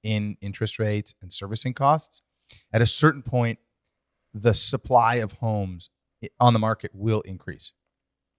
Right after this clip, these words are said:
People will start to try to sell. So I think that as much as we've got currently a relatively stable real estate market, we can expect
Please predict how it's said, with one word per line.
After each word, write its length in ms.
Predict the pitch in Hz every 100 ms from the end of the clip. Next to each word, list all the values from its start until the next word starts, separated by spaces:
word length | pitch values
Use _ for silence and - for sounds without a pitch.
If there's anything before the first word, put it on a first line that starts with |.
| _
People 280 | 135 127 123
will 480 | 131 139 131 117 -
start 400 | - 110 104 - _ -
to 100 | 107
try 240 | 101 95
to 100 | 92
sell. 300 | - 71 - _ _ _ _ _ _ -
So 140 | -
I 20 |
think 340 | 120 185 196 190
that 200 | 165 - _ _ _ _ _ _ _ _ _ 120
as 200 | 120 123
much 300 | 180 226 240
as 220 | 196 - _
we've 340 | 131 139 127 -
got 400 | 131 117 - _
currently 480 | 127 127 - 104
a 80 | 104
relatively 580 | 104 104 110 113 98 98
stable 920 | - - 110 110 110 113 107 104 101 _ _ _ 113
real 160 | 151
estate 260 | 180 - 107
market, 420 | 92 90 98 98 _ _ _ _ _
we 120 | 127
can 340 | 123 151 196 208
expect 640 | - - 139 127 -